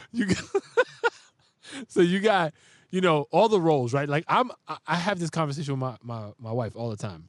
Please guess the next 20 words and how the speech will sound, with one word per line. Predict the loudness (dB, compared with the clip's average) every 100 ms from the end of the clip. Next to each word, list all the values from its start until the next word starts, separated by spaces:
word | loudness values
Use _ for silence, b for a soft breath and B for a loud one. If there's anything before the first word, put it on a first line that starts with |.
| -6
I'm | -2
like, | -2 -6 _ _ _ _ _ _ _ _ _ b b b
"Why | -2 0 2
would | 0 -2 0
you | 2 2 0 -6 -10 _ _ _ _ _ _ _
make | -14 -6 -4 -6 -8 _ _ _ _ _
your | -8 -4 -4 -4 -6 -10
sister | -6 0 0 2 -2 0
or | -2
brother | -2 0 -2 -4 -12 -16 _ _ -8
the | -6
godparent | -2 0 -2 -4 -6 -6 -8
of | -10 -10
your | -10
kids?" | -12 -14 -18 _ -20 _ _ _ _ _ _ _ -4
I | 0
think | 0 -2 -4
that | -2
that | -2 -4 _ _ _ -2
is, | 0 0 -4